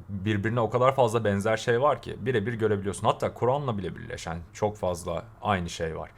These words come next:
Ama bunların hepsi bazı mitlerin bir araya geldiği bir kitap olması anlamına gelmez.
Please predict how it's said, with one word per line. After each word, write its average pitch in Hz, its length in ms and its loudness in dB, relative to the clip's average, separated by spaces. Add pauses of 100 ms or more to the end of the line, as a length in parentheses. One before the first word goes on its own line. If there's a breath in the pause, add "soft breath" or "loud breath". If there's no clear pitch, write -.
(300 loud breath)
Ama 123 340 2
bunların 113 340 0
hepsi 139 600 0 (240 loud breath)
bazı 110 360 6
mitlerin 113 480 0
bir 104 60 4
araya 107 240 6
geldiği 104 420 2
bir 101 80 -4
kitap 110 300 0
olması 107 380 0
anlamına 104 400 0
gelmez. 104 640 -2